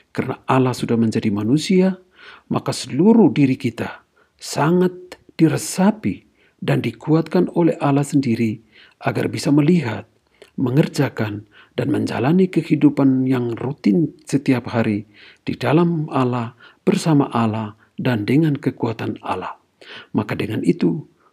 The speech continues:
kehidupan kita di dunia ini bukan sekera-, sekedar ada karena kita sudah dilahirkan, tetapi karena diciptakan didukung,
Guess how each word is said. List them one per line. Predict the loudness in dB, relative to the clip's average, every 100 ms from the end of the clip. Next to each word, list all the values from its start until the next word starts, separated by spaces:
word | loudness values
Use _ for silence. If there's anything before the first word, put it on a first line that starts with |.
| -12
kehidupan | -6 -2 0 2 2 2
kita | 2 2
di | 2
dunia | 6 6 6 4
ini | 4 4 4 -2 -8 _ _
bukan | 0 2 2
sekera-, | 2 0 -4 -2 -2 -4 -10
sekedar | -10 -4 0 0 0 -4
ada | 0 2 2 -2
karena | -6 -6 -6
kita | -6 -4
sudah | -4 -4
dilahirkan, | -4 -2 0 0 0 0 0 -2 -20 -20 -20 -2
tetapi | 0 0 -4 -4
karena | -4 -4
diciptakan | -6 -8 -2 -2 -2 -8 -6 -10 -12 _ _ _ _ _
didukung, | -8 -2 -2 0 -2 -4